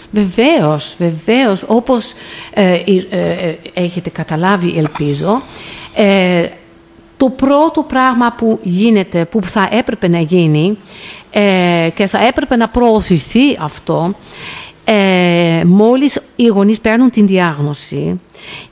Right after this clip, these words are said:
είναι να γίνει εκπαίδευση γονέων, να μπουν σε μια ομάδα με ομοίους,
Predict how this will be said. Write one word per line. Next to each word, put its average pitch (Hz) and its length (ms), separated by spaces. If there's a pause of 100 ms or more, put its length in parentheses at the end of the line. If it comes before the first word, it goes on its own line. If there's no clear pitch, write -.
είναι 233 600 (260)
να 190 280
γίνει 220 640 (120)
εκπαίδευση 143 840 (120)
γονέων, 160 880 (280)
να 175 160
μπουν 220 380
σε 190 200
μια 196 320
ομάδα 175 600
με 190 220
ομοίους, 185 680